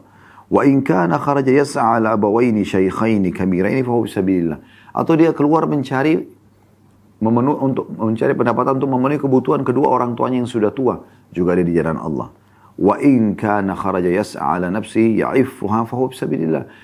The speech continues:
Atau dia keluar untuk memenuhi kebutuhan dasar dia sendiri, supaya dia mulia, punya harga diri, juga di jalan Allah, berpahala. "Wa in kana kharaja riya'an wa mufakharatan fa huwa fi sabili syaitan." Tapi kalau dia keluar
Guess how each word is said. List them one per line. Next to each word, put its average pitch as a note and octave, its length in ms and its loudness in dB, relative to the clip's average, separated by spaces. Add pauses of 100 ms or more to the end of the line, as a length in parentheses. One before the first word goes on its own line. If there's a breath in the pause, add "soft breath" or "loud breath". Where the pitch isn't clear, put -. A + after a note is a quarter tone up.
(160 loud breath)
Atau D3+ 220 0
dia F3+ 180 2
keluar F3 320 2
untuk D#3+ 320 0
memenuhi C#3+ 400 -2
kebutuhan D#3 480 -2
dasar C#3 320 -6
dia C#3+ 160 -4
sendiri, F3 400 0 (400 loud breath)
supaya C3+ 400 0
dia C3 240 2
mulia, B2+ 640 2 (320)
punya B2+ 240 2
harga A#2 240 0
diri, A2+ 400 2 (240 loud breath)
juga G2 240 0
di E2+ 80 -2
jalan F2 240 -2
Allah, F#2 320 -10 (240)
berpahala. F#2 480 -4 (480 soft breath)
"Wa A2 160 2
in A#2 80 2
kana A#2 320 0
kharaja G#2+ 320 0
riya'an G#2 480 0
wa G2+ 160 -2
mufakharatan A2+ 800 -2
fa G#2+ 80 -8
huwa G2+ 160 0
fi E2+ 80 -12
sabili F#2 320 -2
syaitan." E2 480 -8 (400 loud breath)
Tapi G#2 240 0
kalau G#2 240 2
dia A2 140 4
keluar A#2 580 2